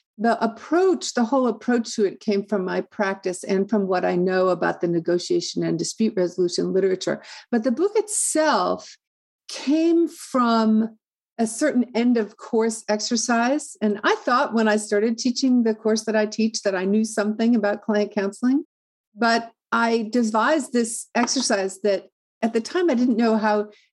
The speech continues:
fiendishly difficult it would be. But in it, a lawyer or a law student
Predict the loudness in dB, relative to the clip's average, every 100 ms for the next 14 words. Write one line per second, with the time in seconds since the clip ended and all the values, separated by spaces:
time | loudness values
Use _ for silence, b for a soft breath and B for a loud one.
0 | _ -2 2 2 0 0 0 0 -2 -2
1 | -4 -4 -4 -4 -4 -2 -2 2 0 0
2 | -2 -4 -2 0 2 2 -2 -6 _ _
3 | _ -4 0 4 4 2 -2 _ _ _
4 | -2 0 2 0 0 0 0 -2 -2 -6
5 | -4 -4